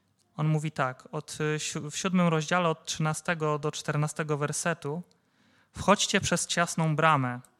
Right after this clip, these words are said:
albowiem szeroka jest brama i przestronna droga, która wiedzie na zatracenie. A wielu jest takich, którzy przez nią wchodzą.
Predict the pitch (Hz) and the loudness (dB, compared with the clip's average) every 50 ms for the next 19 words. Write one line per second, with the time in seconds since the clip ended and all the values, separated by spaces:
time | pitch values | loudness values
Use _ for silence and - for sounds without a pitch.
0 | _ _ _ _ _ _ _ _ _ _ _ _ _ _ _ _ - - 147 147 | _ _ _ _ _ _ _ _ _ _ _ _ _ _ _ _ -8 -6 -2 2
1 | 143 151 156 165 165 160 - - 165 170 190 - - 208 190 180 165 156 147 143 | 2 4 6 6 4 4 4 2 2 2 2 4 4 2 2 2 0 -2 0 4
2 | 165 175 165 156 143 139 139 156 175 - - - - - 160 - - - 165 165 | 6 6 6 6 6 2 0 0 -2 -6 -6 -4 -2 -2 -2 -2 -2 0 2 4
3 | 170 165 165 160 160 151 143 156 165 156 165 165 165 - - 156 151 143 139 160 | 6 6 6 4 4 2 2 2 2 4 2 0 0 -2 -2 0 0 0 0 -2
4 | 160 151 156 156 151 147 143 151 139 - - 147 - - - 143 135 131 123 120 | -2 0 0 2 2 0 0 -2 -4 -4 -4 -4 -4 -2 0 0 2 0 0 -4
5 | 123 123 - _ _ _ _ _ _ _ _ _ _ _ _ _ _ _ _ _ | -6 -12 -16 _ _ _ _ _ _ _ _ _ _ _ _ _ _ _ _ _
6 | _ _ _ _ _ - 143 139 196 226 233 196 170 160 151 - - 175 185 180 | _ _ _ _ _ -8 -2 0 2 2 2 2 2 2 0 0 0 0 0 0
7 | - - 156 147 156 - - - - - 160 143 156 156 - - 160 147 151 151 | -2 -6 -6 -6 -6 -8 -10 -12 -6 -4 -2 -2 -2 -2 -2 -2 0 0 2 2
8 | 151 147 - - - 147 143 127 135 123 127 135 | 0 0 -2 -2 -2 -2 -2 -2 -4 -8 -8 -10